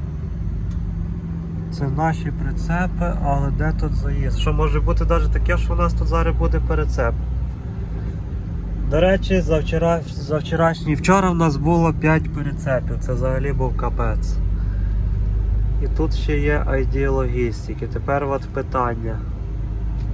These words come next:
Яка з цих фірм наша? Ну, напевно, що скоріше за все це та, що тільки що була, бо там реально наші прицепи стояли.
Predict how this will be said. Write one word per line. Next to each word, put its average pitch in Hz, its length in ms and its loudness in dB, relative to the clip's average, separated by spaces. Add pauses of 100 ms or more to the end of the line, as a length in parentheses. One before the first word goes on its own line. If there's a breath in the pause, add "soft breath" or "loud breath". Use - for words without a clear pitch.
(800)
Яка 139 400 2
з - 180 -2
цих 135 180 0
фірм 147 560 0
наша? 120 480 0
Ну, 127 80 -2
напевно, 151 400 -2
що - 120 -6
скоріше 143 480 -2
за 127 140 -2
все 139 280 0
це 131 160 -4
та, 135 220 0
що 127 140 -2
тільки 123 300 -2
що 123 260 2
була, 117 300 0
бо 113 120 -2
там 120 220 -2
реально 123 320 2
наші 117 300 -2
прицепи 113 520 -2
стояли. - 480 -4